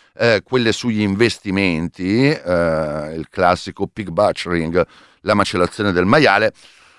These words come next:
oppure i romance scams, cioè quelle truffe che sfruttano delle relazioni sentimentali a distanza che naturalmente sono false, dall'altra parte c'è semplicemente un malintenzionato.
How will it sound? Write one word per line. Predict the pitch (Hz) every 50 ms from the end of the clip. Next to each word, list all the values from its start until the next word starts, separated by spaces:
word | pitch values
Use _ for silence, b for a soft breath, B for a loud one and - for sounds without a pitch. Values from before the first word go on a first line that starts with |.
| b b b
oppure | - 147 - - 160 160 147 139
i | 127 - 131 131
romance | 131 120 120 120 117 113 113 107 - -
scams, | 107 - - - 135 117 104 87 80 85 - - - 101 92 90
cioè | 85 - 117 98 92
quelle | - 101 110 110
truffe | - 127 123 107 - - - 113 110 101 -
che | - - 107 104 107 113 117 -
sfruttano | - - - _ - 110 107 92 - - 104 95 98 98 - b b b b b b b
delle | _ - 104 123 117 113 113 110 -
relazioni | - 104 107 120 123 123 123 - - - - - 127 131 127 123 120 120 120 117 113 - b b b b b b b -
sentimentali | - - 143 139 139 127 - 123 131 127 113 - 123 117 113 113 113 110 -
a | - 90
distanza | 98 110 - - 92 85 85 87 - 92
che | - 90
naturalmente | 85 82 - 85 85 87 87 85 76 -
sono | 80 - 92 87 82
false, | 78 - - 90 82 80 82 76 - - 101 90
dall'altra | 82 82 80 80 76 82 80
parte | - 90 87 85 - 92 92 - _ b b b b b b b b b
c'è | b - 135 123
semplicemente | 104 - - 123 110 110 107 - 120 117 107 -
un | 117 113
malintenzionato. | 113 110 110 110 107 110 98 - - 110 104 92 - 107 98 90 71 69 - - 95